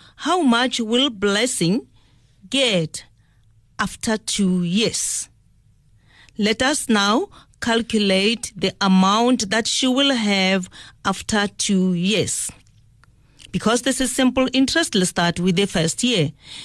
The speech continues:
The first year is ten percent of six thousand,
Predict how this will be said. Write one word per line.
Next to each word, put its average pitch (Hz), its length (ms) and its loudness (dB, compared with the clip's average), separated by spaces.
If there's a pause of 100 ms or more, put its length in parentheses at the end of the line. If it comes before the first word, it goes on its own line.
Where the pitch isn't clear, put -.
(160)
The 214 120 0
first 339 420 0
year 226 320 2 (420)
is 190 140 -4
ten 320 320 0
percent 254 680 0
of 254 160 0
six - 360 -6
thousand, 180 680 -2